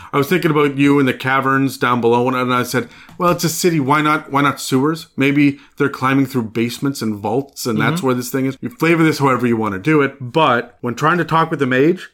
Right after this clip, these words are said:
Speaker 1: the party reveals accidentally that he's got a split personality.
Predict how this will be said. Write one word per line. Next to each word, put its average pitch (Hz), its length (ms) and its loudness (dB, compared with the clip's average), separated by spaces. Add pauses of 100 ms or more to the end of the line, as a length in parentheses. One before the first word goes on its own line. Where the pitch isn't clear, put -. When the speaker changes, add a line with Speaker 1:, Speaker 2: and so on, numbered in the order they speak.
Speaker 1:
the 120 80 -2
party 165 460 0
reveals 135 720 2 (140)
accidentally 123 720 -2
that 104 220 -8
he's 139 200 0
got 147 140 0
a 113 40 -4
split - 340 -4
personality. 98 680 -6